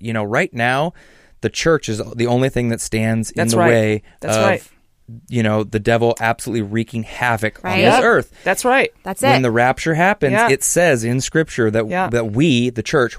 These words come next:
Speaker 1: will be removed.
Speaker 2: We'll, we're, we're with that withholding influence.
Speaker 1: And so
Speaker 3: Yep.
Speaker 1: that's what, exactly what we're talking about
Speaker 2: That's
Speaker 1: is
Speaker 2: right.
Speaker 1: coming. And you wanna be on that part of it
Speaker 2: Yes.
Speaker 1: because the
Speaker 3: Yeah.
Speaker 1: tribulation is not going to be
Speaker 2: That's
Speaker 1: a good
Speaker 2: right.
Speaker 1: thing.
Speaker 2: That's right.
Speaker 3: Well,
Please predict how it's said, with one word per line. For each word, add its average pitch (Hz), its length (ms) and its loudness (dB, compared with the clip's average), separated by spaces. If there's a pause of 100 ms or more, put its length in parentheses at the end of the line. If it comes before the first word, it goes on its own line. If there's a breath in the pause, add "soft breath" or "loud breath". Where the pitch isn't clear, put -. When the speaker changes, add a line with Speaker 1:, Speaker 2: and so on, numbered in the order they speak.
Speaker 1:
will 123 160 4
be 127 140 2
removed. 110 560 0
Speaker 2:
We'll, 190 160 -2
we're, 196 220 0
we're 185 240 -2
with 196 180 -2
that 180 180 -2
withholding 185 480 0
influence. 151 580 -6
Speaker 1:
And 120 160 -2
so 113 280 2
Speaker 3:
Yep. 107 160 -4
Speaker 1:
that's 135 360 0
what, 160 60 -2
exactly 117 480 0
what 123 120 0
we're 110 100 -4
talking 120 400 -2
about 104 140 -6
Speaker 2:
That's - 100 -8
Speaker 1:
is - 20 -4
Speaker 2:
right. 208 180 2
Speaker 1:
coming. 113 260 0
And 104 140 -6
you 135 140 -4
wanna 175 280 -4
be 175 180 -6
on 160 180 -4
that 147 220 -10
part 135 240 -2
of 104 100 -2
it 98 100 -8
Speaker 2:
Yes. 185 260 0
Speaker 1:
because 110 260 -2
the 254 80 -2
Speaker 3:
Yeah. 294 120 0
Speaker 1:
tribulation 135 640 -2
is 107 200 -6
not 110 580 -4
going 107 220 -6
to 104 60 -6
be - 20 -14
Speaker 2:
That's 135 180 0
Speaker 1:
a - 40 -10
good 196 60 -4
Speaker 2:
right. 185 180 0
Speaker 1:
thing. 101 300 -4 (140)
Speaker 2:
That's 190 220 -10
right. 175 360 -8
Speaker 3:
Well, 208 220 0